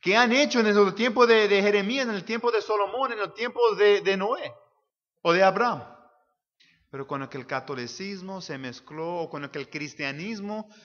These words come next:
se mezcló con el paganismo en el tiempo de Constantino,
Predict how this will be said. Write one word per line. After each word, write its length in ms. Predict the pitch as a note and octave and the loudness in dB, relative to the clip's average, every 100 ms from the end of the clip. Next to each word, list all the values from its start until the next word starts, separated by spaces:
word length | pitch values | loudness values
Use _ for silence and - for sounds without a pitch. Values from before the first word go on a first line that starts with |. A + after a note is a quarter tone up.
| _ | _
se 240 | - E3+ | -10 -8
mezcló 560 | D#3+ D3 - E3+ F#3+ G3 | -6 -8 -10 -6 -4 -4
con 420 | F#3 E3+ D#3 D3 - _ _ | -4 -2 -2 -4 -12 _ _
el 260 | D#3+ D#3+ | 0 0
paganismo 800 | - D#3+ D#3 D3+ D3 E3+ A3 F3 | 4 6 6 4 0 -2 -4 -4
en 80 | E3 | -6
el 100 | D3 | -8
tiempo 280 | C#3 F3+ F3 | -8 -10 -8
de 120 | D3+ | -10
Constantino, 960 | - D3 C#3 D3 C3 - G#3+ D3 G2 | -8 -10 -8 -10 -10 -14 -14 -12 -16